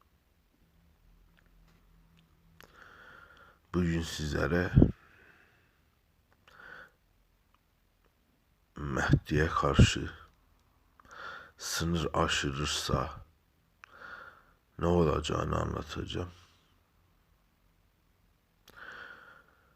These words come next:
Her şeyden önce şunu da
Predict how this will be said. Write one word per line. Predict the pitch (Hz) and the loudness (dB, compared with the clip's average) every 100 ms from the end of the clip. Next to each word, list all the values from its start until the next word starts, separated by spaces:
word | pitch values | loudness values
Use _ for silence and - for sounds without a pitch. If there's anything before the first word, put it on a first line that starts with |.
| _ _ _ _ _ _ _ | _ _ _ _ _ _ _
Her | - 104 95 | -4 0 0
şeyden | 85 78 78 85 | 2 2 2 2
önce | 87 87 85 | 0 0 0
şunu | - 80 82 87 | 0 -4 -2 0
da | 82 87 | 2 0